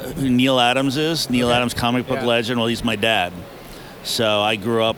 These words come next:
Speaker 1: around comic books and just kind of felt like the natural thing to do. We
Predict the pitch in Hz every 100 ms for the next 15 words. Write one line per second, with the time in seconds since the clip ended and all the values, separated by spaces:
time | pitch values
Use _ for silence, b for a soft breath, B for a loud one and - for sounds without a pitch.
0 | - 110 107 110 104 113 107 107 101 110
1 | 107 - 104 101 101 - - 120 107 95
2 | 113 107 101 110 104 104 - 110 - 104
3 | 98 110 107 95 95 101